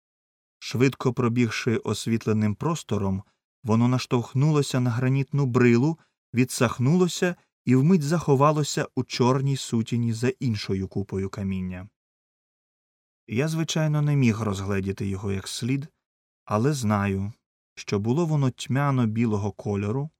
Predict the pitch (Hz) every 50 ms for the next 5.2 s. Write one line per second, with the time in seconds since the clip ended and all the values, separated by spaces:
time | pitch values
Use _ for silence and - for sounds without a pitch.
0 | _ _ _ _ _ _ _ - 123 123 135 131 135 127 117 113 135 151 156 139
1 | 131 127 123 110 104 104 107 120 135 135 - - 110 - - 117 107 110 107 110
2 | 120 123 - - 107 - - 113 107 104 107 113 113 107 104 101 101 - - -
3 | 143 156 - - - 165 156 - _ _ _ _ _ _ _ _ - 117 120 123
4 | 123 117 110 123 123 123 131 127 131 131 120 113 - - - - - 185 202 190
5 | 165 151 123 104